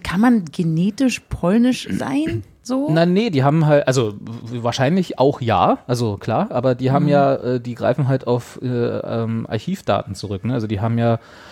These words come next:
Speaker 2: äh,
Speaker 1: Mhm.
Speaker 2: Leute, deren, d-, wo die Herkunft geklärt ist, also weil ja damals Ellis Island und so, haben sie ja relativ, äh,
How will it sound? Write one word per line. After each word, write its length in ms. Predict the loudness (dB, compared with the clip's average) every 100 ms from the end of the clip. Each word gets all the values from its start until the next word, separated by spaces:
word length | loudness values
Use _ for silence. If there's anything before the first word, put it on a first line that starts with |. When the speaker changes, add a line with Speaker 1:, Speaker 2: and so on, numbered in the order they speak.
| -20 -20 -6 0
Speaker 2:
äh, 420 | 4 4 4 4
Speaker 1:
Mhm. 40 |
Speaker 2:
Leute, 420 | 4 4 4 2 2
deren, 960 | 4 4 4 4 2 2 0 -4 -8 -12
d-, 280 | -12 -10 -12 -12 -14
wo 200 | -4 -2
die 140 | 0 2
Herkunft 380 | 2 2 0 0
geklärt 400 | -2 2 2 4
ist, 300 | 0 0 -4
also 360 | -2 -2 -4 -8 -12
weil 520 | -10 -10 -8 -2 0 2
ja 80 | 2
damals 400 | 2 0 -2 -6
Ellis 260 | -4 -2 0
Island 340 | 2 2 0
und 120 | -2
so, 220 | 0 0
haben 140 | 0 0
sie 80 | 2
ja 100 | 2
relativ, 480 | 0 -2 -4 -8 -4
äh, 360 | 0 0 0